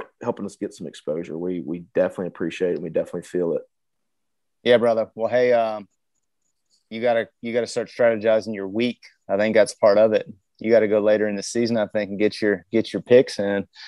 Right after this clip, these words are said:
Speaker 2: I was ta-, I was texting with, um, with Aaron Davis a couple weeks back, and, uh, I was busting his chops a little bit about coming back on to pick in the fall. And he's like, "Yeah, I gotta redeem myself from last <laughs> fall." I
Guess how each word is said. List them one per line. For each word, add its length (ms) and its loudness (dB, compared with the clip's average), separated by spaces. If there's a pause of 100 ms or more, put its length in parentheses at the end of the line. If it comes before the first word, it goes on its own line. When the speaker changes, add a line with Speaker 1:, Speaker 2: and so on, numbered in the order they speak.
(480)
Speaker 2:
I 100 6
was 200 2
ta-, 220 4
I 40 2
was 260 0
texting 460 -2
with, 220 -6
um, 380 -2 (180)
with 160 -8
Aaron 280 2
Davis 460 2
a 40 -6
couple 320 -2
weeks 280 -4
back, 340 6 (100)
and, 140 0
uh, 300 0 (300)
I 100 0
was 120 -4
busting 360 0
his 120 -10
chops 320 2
a 60 -6
little 160 -2
bit 160 -2
about 420 2
coming 240 -2
back 220 4
on 140 -4
to 60 -6
pick 280 -2
in 80 -6
the 60 -8
fall. 260 2
And 80 0
he's 100 -4
like, 140 -6
"Yeah, 200 4
I 60 4
gotta 180 4
redeem 360 -6
myself 500 -6
from 120 -12
last 340 -2
<laughs> 20 -20
fall." 400 4 (380)
I 60 4